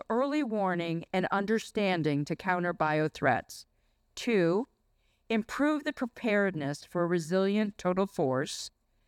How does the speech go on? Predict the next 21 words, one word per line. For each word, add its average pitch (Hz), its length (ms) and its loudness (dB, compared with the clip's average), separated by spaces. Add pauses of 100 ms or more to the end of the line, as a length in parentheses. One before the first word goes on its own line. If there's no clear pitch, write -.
(320)
Three, 190 580 2 (300)
speed 277 560 -4
response 196 760 -2
to 208 120 -4
mitigate 196 720 0 (340)
the 190 180 0
impact 226 680 2
on 175 200 -2
D 202 220 0
O 240 80 0
D 214 220 -2
missions 170 680 0 (360)
and 185 140 2
the 175 80 -2
total 208 380 0
force. 165 680 -2 (400)
And 208 200 0
four, 240 640 0
improve 247 560 0
strategic 240 800 -2 (300)
coordination 196 1040 0